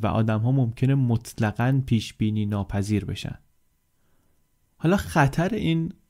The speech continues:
اسنپ جاجمنت ها و این تصمیماتی که ضمیر ناخودآگاه برای ما می‌گیره چیه؟ واقعیت اینه که ما پیش‌داوری ها و تعصب هایی داریم با ریشه های عمیق.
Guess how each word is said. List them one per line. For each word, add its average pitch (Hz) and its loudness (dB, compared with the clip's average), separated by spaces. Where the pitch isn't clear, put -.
اسنپ - -2
جاجمنت 117 0
ها 123 0
و 113 -2
این 113 -2
تصمیماتی 123 2
که 127 2
ضمیر 113 0
ناخودآگاه 113 0
برای 113 -2
ما 110 -2
می‌گیره 110 -2
چیه؟ 113 -2
واقعیت 165 4
اینه 156 4
که 151 0
ما 139 0
پیش‌داوری 110 -2
ها 120 -4
و 127 0
تعصب 113 -4
هایی 123 -2
داریم 127 -2
با 113 2
ریشه 107 -2
های 107 -2
عمیق. 98 -4